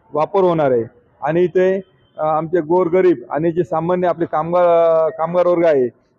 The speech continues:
त्यांना हॉल, अ, मंगल कार्यालय परवडत नसतं, त्यांच्यासाठी सुद्धा, लग्न समारंभासाठी सुद्धा या हॉलचा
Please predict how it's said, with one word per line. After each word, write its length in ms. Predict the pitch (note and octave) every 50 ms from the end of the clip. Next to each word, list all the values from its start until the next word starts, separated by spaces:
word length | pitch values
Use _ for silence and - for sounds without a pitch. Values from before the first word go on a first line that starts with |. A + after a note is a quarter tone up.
| _ -
त्यांना 380 | D#3 E3 F3 F3+ F3+ F3+ F3+ F3+ - - - _ -
हॉल, 280 | - A#2 D#3+ E3+ F3 F3+
अ, 360 | - F3 D#3+ D#3+ D#3 D#3 D#3
मंगल 260 | D#3+ D#3+ E3 F3+ F3+
कार्यालय 280 | F3 F#3 F3 E3+ E3+ F3
परवडत 380 | - F3 E3 F3 F3+ G3 F#3+ F#3
नसतं, 220 | F#3 F3+ - E3
त्यांच्यासाठी 560 | - E3+ E3 E3 F3+ - F3 D#3+ D3+ F3 E3+
सुद्धा, 260 | E3 - F3 D#3 F3+
लग्न 260 | E3 E3 E3 E3 E3+ E3 -
समारंभासाठी 680 | - D#3+ D#3 D#3 D#3 E3 D#3+ D#3+ D3 - D#3 C#3+ C#3+
सुद्धा 340 | - - E3 D3+ F3 F3 F3+ - _ _ _ _ _ -
या 200 | D3+ D#3+ D#3 D#3
हॉलचा 360 | D#3 D#3 C#3 - F3 F3 F#3